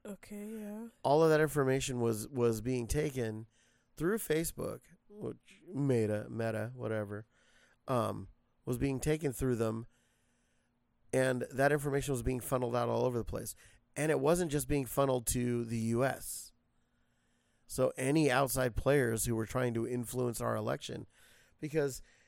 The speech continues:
Speaker 2: and, and this is where I get annoyed, is when people sit and they say, "Well,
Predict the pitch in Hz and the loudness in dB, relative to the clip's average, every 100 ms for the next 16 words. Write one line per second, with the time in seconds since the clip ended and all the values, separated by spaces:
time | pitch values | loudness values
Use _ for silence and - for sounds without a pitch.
0 | _ - 156 - 147 196 165 135 135 117 | _ -2 -2 0 0 0 2 2 2 0
1 | 107 107 110 110 101 107 - 120 110 110 | -2 -2 -4 -4 -6 -8 -6 -2 0 0
2 | - 123 123 113 104 117 113 120 120 107 | 0 -2 -2 -4 -2 -2 -4 -2 -2 -2